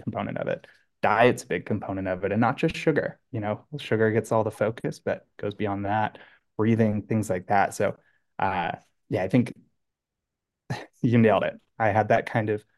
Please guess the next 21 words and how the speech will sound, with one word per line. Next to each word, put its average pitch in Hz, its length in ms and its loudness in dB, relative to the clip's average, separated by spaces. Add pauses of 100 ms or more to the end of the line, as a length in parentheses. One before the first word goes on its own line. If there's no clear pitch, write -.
(220)
I - 60 -4
think, 110 240 0
cliche 101 640 0 (180)
patient 104 300 -4
experience 117 580 2
where 95 160 -2
it's, - 260 -6 (680)
you 123 140 8
aren't 123 180 4
getting 113 220 4
the 101 100 0
answers 104 340 -2
you're 98 100 -2
looking 104 320 -2
for, 147 260 6
and 104 260 4 (220)
it 120 80 -6
can 120 120 4
be 123 80 8
extremely 104 540 -4 (440)
demotivating. - 760 -8